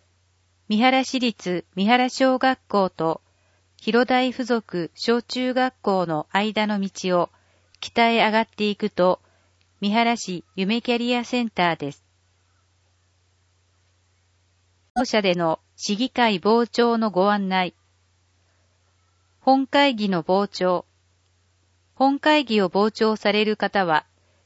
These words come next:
仮庁舎一階東側の入り口をご利用ください。本会議の傍聴は、議場入り口で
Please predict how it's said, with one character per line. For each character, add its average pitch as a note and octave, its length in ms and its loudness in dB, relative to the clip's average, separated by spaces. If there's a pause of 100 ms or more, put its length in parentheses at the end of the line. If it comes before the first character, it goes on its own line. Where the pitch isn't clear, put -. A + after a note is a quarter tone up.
仮 A3+ 280 0
庁 A#3+ 240 0
舎 D#3+ 340 -4 (160)
一 F#3+ 140 -12 (120)
階 G3+ 300 2
東 A#3+ 420 -2
側 A3+ 260 2
の G#3+ 120 0
入 G#3+ 220 -2
り - 0 -
口 A3 340 -4
を F3+ 200 0
ご F3+ 100 2
利 G3+ 140 -2
用 G#3 160 -2
く G#3 100 -8
だ G3+ 160 -2
さ F#3 180 -2
い。 - 100 -8 (1300)
本 C#4 220 4
会 C#4+ 300 2
議 G#3+ 140 0
の F3 140 0
傍 F#3+ 260 2
聴 F#3+ 340 0
は、 F3 240 2 (540)
議 G#3 160 -2
場 B3+ 280 4
入 A#3+ 120 0
り B3+ 160 0
口 A#3 260 -6
で E3+ 220 -2